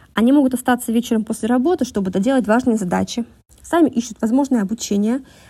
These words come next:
которое им стоило бы пройти. Это такие осознанные, замотивированные люди, которые нацелены на результат.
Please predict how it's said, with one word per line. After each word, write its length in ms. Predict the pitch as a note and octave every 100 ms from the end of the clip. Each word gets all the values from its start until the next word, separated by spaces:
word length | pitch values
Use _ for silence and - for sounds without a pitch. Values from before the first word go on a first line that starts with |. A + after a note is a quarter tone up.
| -
которое 360 | - G#3 A#3 A3+
им 120 | A3
стоило 340 | G3+ B3 B3+ A#3+
бы 100 | G#3
пройти. 420 | A3+ A3+ - F3+ - _ _ _ _ - - - - _ -
Это 160 | G#3+ G3
такие 300 | A#3 A#3 A#3
осознанные, 800 | A3 - - C#4+ D4+ D4 C#4+ C4+
замотивированные 840 | G#3+ G#3 G3 G3+ B3 B3 G#3+ G#3
люди, 500 | G3+ D#4+ D#4 G#3+ E3+ - -
которые 380 | G3+ B3+ B3
нацелены 540 | A3 G3+ - C4 C4 A3
на 160 | G3+
результат. 540 | G#3+ G3 F#3+ F#3 D#3+